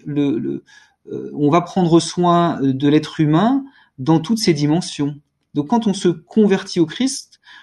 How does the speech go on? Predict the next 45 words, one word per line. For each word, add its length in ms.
on 160
a 60
envie 340
de, 220
d'aider 300
l'être 280
humain 240
dans 140
tout 160
ce 80
qu'il 240
est, 180
dans, 260
dans, 260
dans 100
ses 180
réalités, 500
euh, 160
matérielle, 1000
sociale, 960
euh, 280
euh, 760
concrète, 480
hein. 240
Euh, 240
et 120
je, 180
je 120
pense 200
que 80
ça 140
découle 680
de, 260
de 120
notre 240
rencontre 400
avec 240
le 60
Christ. 440
Donc 140
il 40
y 20
a 40
bien 200
d'abord, 580